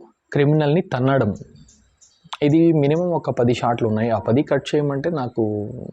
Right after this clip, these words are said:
భయమైంది. ఇన్ని షాట్లు కట్ చేయాలా? కట్ చేస్తే ఇంకేముంటుంది? కథ పోతుంది అనిపించింది. కానీ ఆఖరికి కొన్ని వరకు యాక్సెప్ట్ చేశారన్నమాట.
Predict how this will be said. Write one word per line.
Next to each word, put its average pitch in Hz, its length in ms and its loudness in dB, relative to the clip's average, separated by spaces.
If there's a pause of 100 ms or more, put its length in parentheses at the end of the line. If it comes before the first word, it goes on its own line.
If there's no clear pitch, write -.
(580)
భయమైంది. 117 640 0
ఇన్ని 143 180 2
షాట్లు 139 300 -4
కట్ - 300 -4
చేయాలా? 92 240 -2
కట్ - 280 -4
చేస్తే 139 220 0
ఇంకేముంటుంది? 117 580 2
కథ 127 140 -8 (160)
పోతుంది 110 380 2
అనిపించింది. 92 640 -4 (1000)
కానీ 135 340 -2 (800)
ఆఖరికి 120 500 0 (1200)
కొన్ని 139 200 2
వరకు 135 280 2
యాక్సెప్ట్ 107 440 -4
చేశారన్నమాట. 95 580 -2